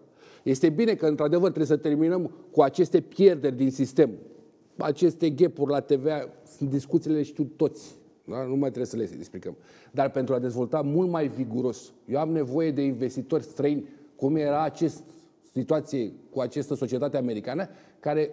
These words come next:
aducea această sumă de bani. Deci, sunt situații care nu au fost înțelese la momentul potrivit. Nu știu care au fost motivele din spatele acestor decizii.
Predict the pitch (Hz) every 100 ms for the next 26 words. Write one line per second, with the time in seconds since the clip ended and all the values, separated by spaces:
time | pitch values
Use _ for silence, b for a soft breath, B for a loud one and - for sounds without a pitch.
0 | - - 120 123 127 165 151 156 139 131
1 | 131 117 117 95 - - _ - - -
2 | _ _ b b b b - 208 202 160
3 | 151 156 202 185 170 160 160 220 220 180
4 | 196 180 170 143 135 131 139 147 135 123
5 | 135 135 139 110 95 82 98 78 82 202
6 | - - 139 214 - 185 165 151 151 139
7 | 143 131 151 147 139 117 107 147 131 131
8 | 117 139 131 151 131 - 127 95 127 240